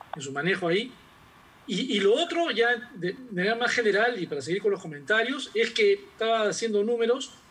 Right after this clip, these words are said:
es un gabinete paritario, ¿no? Está mitad, mitad, más o menos, hombres y mujeres.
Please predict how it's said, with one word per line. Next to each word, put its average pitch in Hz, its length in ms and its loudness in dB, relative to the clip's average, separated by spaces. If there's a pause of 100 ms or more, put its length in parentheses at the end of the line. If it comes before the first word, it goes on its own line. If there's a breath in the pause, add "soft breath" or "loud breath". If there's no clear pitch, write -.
(280)
es 196 220 0
un 226 260 -2
gabinete 175 360 2
paritario, 175 580 0
¿no? 262 120 -6
Está 196 640 -2
mitad, 170 300 -2
mitad, 202 340 -2
más 196 200 -6
o 175 60 -6
menos, 180 280 -8
hombres 170 240 -10
y - 20 -20
mujeres. - 280 -16